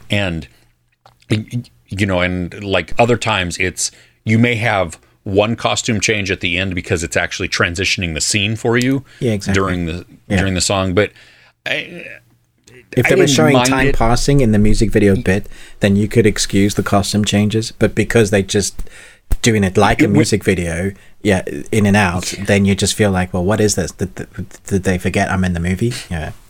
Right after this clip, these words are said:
Speaker 2: uh, I'm
Speaker 1: Yeah,
Speaker 2: watching this movie."
Speaker 1: yeah.
Speaker 2: Yeah.
Speaker 1: Exactly.
Speaker 2: Yeah, totally.
Speaker 1: Um, I was a little surprised by some of the sensuality of it. I don't know why I should be. I mean, it's, it's like a nineties action movie. It just, it
Speaker 2: Yeah.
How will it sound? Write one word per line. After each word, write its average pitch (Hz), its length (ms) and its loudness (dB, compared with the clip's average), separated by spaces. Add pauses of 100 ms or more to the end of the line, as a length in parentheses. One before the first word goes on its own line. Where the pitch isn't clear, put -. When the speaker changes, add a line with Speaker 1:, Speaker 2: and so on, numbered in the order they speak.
(100)
Speaker 2:
uh, 190 160 -2
I'm 104 100 2
Speaker 1:
Yeah, - 40 4
Speaker 2:
watching - 220 0
this - 100 -6
movie." 104 140 0
Speaker 1:
yeah. 76 120 0 (800)
Speaker 2:
Yeah. 101 140 -8
Speaker 1:
Exactly. 82 540 0
Speaker 2:
Yeah, - 60 -2 (120)
totally. - 400 -2
Speaker 1:
Um, 71 240 -6 (520)
I 98 40 -2
was 95 140 -4
a - 20 -2
little 117 160 2
surprised 156 460 -2
by 143 100 4
some 147 220 -2
of 143 40 -6
the 135 80 -4
sensuality 143 760 -2 (120)
of 123 140 0
it. 151 180 -4
I 117 60 0
don't 139 140 -2
know 104 100 2
why 104 240 2
I 87 60 0
should 107 260 -4
be. 98 220 -2
I 87 60 -4
mean, 92 180 -2
it's, 87 180 -6
it's 101 240 -4
like 98 280 -2
a 98 60 -2
nineties 90 440 -2
action 98 320 -2
movie. 76 240 -6
It 73 60 -6
just, 82 220 -4
it 101 140 0
Speaker 2:
Yeah. 92 60 -6